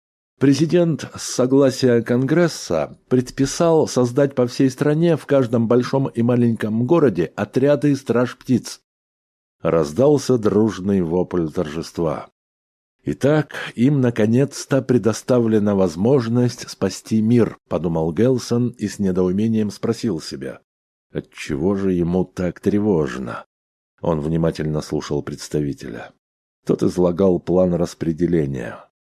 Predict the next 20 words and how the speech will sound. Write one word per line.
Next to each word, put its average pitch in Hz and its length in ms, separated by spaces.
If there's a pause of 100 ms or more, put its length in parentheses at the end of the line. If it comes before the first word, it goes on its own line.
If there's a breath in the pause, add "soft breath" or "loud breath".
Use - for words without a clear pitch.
(180)
Страна 98 480
была 85 280
разделена 82 580
на 85 120
семь 85 380
областей. 80 800 (440)
Каждую 104 640
обязан 85 520
снабжать 82 640
и 85 80
обслуживать 98 760
один 80 400
поставщик. - 840 (320)
Разумеется, 87 960 (380)
это 113 220
означает 107 580
монополию, 90 720
но 120 360
иначе 113 540
нельзя. 117 600